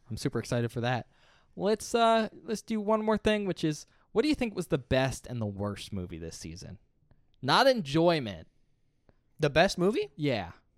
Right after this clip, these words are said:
Speaker 2: Like, objectively.
Speaker 1: Objectively.
Speaker 2: Probably The Omen.
Speaker 1: Yeah, I think so.
Speaker 2: Like, objectively, I think anyone could sit down and watch The Omen and go, "Damn,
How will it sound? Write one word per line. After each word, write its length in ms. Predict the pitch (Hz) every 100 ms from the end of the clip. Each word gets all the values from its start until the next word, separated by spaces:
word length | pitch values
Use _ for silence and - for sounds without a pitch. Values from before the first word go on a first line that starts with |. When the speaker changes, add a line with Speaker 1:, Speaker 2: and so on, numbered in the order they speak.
| _ _ _ _
Speaker 2:
Like, 180 | 151 165 -
objectively. 720 | 156 143 160 156 123 95 -
Speaker 1:
Objectively. 720 | 123 123 98 - - - 92 _ _ _
Speaker 2:
Probably 200 | 240 262
The 100 | 180
Omen. 280 | 139 104 110 _ _ _ _ _
Speaker 1:
Yeah, 240 | 120 107 101 -
I 100 | 156
think 200 | 156 107
so. 280 | - 92 92 _ _ _ _ _
Speaker 2:
Like, 200 | 180 180 170
objectively, 720 | 165 143 214 247 214 247 220 - -
I 120 | 151 190
think 220 | 196 -
anyone 500 | 175 214 226 214 220
could 180 | 202 180
sit 240 | - 196
down 180 | 190 165
and 100 | 147
watch 240 | 147 160 -
The 120 | 139
Omen 200 | 151 151
and 60 |
go, 100 | 131 117 _
"Damn, 320 | 160 131 92